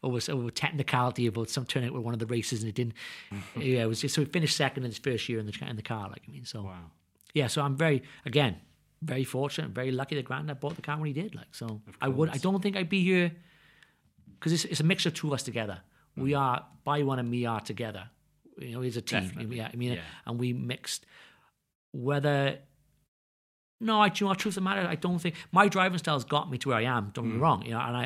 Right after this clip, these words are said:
Speaker 1: I, I know I've done that. You mean?
Speaker 2: Yeah.
Speaker 1: But I think the car's done it as well, 'cause the car's brought me to that situation. It's, it's brought me forward,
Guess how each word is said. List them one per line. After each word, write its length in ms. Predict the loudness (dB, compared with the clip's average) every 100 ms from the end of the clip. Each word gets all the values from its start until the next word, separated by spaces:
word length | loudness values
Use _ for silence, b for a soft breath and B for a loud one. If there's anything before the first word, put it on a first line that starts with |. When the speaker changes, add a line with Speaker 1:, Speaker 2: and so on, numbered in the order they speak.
| -2
Speaker 1:
I, 60 | -6 -4 -2
I 20 |
know 220 | 2 2
I've 120 | 2
done 200 | 0 -6
that. 220 | -8 -12 -14
You 140 | -12
mean? 200 | -8 -10 -12 B
Speaker 2:
Yeah. 180 | -10 -10 _ _ _ _ 0
Speaker 1:
But 80 | 2
I 140 | 2
think 220 | 2 -2
the 60 | -2
car's 380 | -2 2 2 2
done 180 | 0 -2
it 80 |
as 120 | -4 -2
well, 200 | -2 -2
'cause 140 | -6
the 60 | -8
car's 280 | -6 -6
brought 320 | -6 -8 -8 -6
me 100 | -10
to 80 | -10
that 140 | -12
situation. 540 | -12 -12 -14 -12 -12 -10
It's, 200 | -12 -12
it's 120 | -16
brought 280 | -10 -8 -8
me 80 | -10
forward, 480 | -10 -8 -8 -8